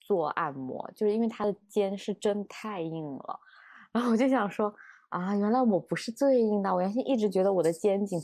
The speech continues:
非常的硬。啊，他说，他说：“你这个还，呃，在我这边还过得去了。” <laughs> 但是我，但我真的觉得做按摩的时候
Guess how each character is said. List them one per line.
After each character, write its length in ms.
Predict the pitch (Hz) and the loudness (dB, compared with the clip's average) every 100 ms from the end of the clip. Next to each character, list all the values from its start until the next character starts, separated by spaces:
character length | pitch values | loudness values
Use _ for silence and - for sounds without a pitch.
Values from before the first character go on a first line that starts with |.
| - | -4
非 240 | 196 196 208 | 0 2 2
常 280 | 190 143 143 | 0 -6 -6
的 100 | 143 | -8
硬。 400 | 147 143 135 - _ _ - _ | -6 -8 -8 -12 _ _ -20 _
啊， 80 | 170 | -8
他 100 | 208 | -4
说， 140 | 226 | -4
他 100 | 220 220 | -2 0
说 100 | 226 | 0
：“你 180 | 190 143 | 0 -2
这 140 | 202 | -4
个 140 | 196 170 | -6 -6
还， 120 | 170 - - - _ | -8 -14 -20 -20 _
呃， 100 | - | -12
在 160 | 170 233 | -4 0
我 160 | 185 147 | 2 2
这 160 | 202 | 0
边 160 | 190 185 | 0 -2
还 200 | - - | -4 -6
过 220 | - 240 | 0 0
得 120 | 208 165 | 2 -2
去 460 | - - 254 214 | -2 -2 2 2
了。” 180 | 160 175 208 - 262 | 2 0 -2 -8 -16
<laughs> 2500 | - - - - _ - - 285 - 453 - 415 _ _ _ _ _ - _ 440 622 640 - _ - 403 | -14 -14 -16 -20 _ -20 -6 -6 -6 -12 -10 -14 _ _ _ _ _ -20 _ -8 -4 -4 -8 _ -4 0
但 100 | 392 | 4
是 60 | |
我， 180 | 349 185 - - | 4 2 0 -2
但 100 | 427 | 2
我 100 | 220 | 2
真 160 | 202 311 | 2 2
的 80 | 320 | 2
觉 140 | 202 | 2
得 80 | 202 | 0
做 220 | - - - | 0 -4 -4
按 160 | 269 220 | -4 -2
摩 180 | 170 | -2
的 80 | 180 | -4
时 120 | 202 196 | -4 -2
候 220 | 180 165 | -2 -4